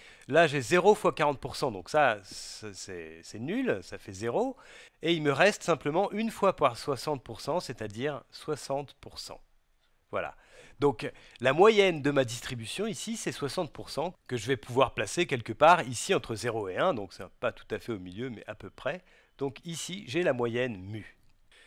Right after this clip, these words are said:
Alors là, ce que tu peux remarquer, c'est que cette moyenne, donc je vais l'écrire comme ça, hein, c'est zéro virgule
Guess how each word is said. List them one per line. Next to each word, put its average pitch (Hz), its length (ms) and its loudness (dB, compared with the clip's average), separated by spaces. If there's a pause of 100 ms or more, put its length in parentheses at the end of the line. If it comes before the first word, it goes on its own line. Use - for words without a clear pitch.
(180)
Alors 143 200 6
là, 208 100 8
ce - 80 -6
que 170 80 -6
tu 143 160 -6
peux 190 100 6
remarquer, 151 400 6
c'est 190 200 -2
que 131 180 0
cette - 260 -6
moyenne, 147 380 2
donc 98 260 -4
je 101 80 -10
vais 113 60 -2
l'écrire 113 280 -8
comme 98 180 -10
ça, 160 180 -2
hein, 127 180 -2
c'est - 180 -16
zéro 123 400 0
virgule 110 600 -8